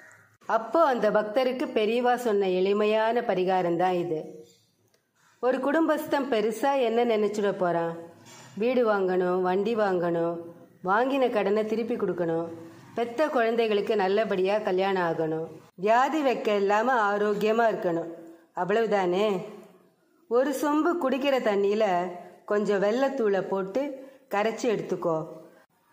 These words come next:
பக்கத்துல எங்க அரச மரம் இருக்குன்னு பார்த்து அந்த அரச மரத்தடியில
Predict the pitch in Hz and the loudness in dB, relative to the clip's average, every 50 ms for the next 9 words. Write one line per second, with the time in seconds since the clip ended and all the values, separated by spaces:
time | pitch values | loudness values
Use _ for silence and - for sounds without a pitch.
0 | _ 240 240 247 240 - 339 349 349 339 311 269 240 226 220 220 247 262 294 285 | _ -4 -2 -2 -2 -2 -2 0 0 0 2 2 2 2 2 0 0 0 2 2
1 | 262 220 214 220 233 233 - 269 254 233 226 214 202 196 196 185 196 196 - 220 | 2 2 2 -2 -2 -2 0 0 2 2 2 2 2 2 2 0 0 0 0 0
2 | 220 220 214 220 202 185 196 190 - - 202 175 170 175 180 175 - - - - | 0 0 0 0 0 0 0 -2 -4 -2 -2 0 0 0 -2 -6 -10 -12 -16 -18
3 | - - - 185 202 220 208 214 202 196 202 214 233 226 277 254 240 220 202 202 | -18 -8 -4 -2 -2 2 2 2 2 2 2 0 -2 0 0 2 2 2 2 0
4 | 196 - 196 185 185 190 202 | -2 -2 0 0 0 0 2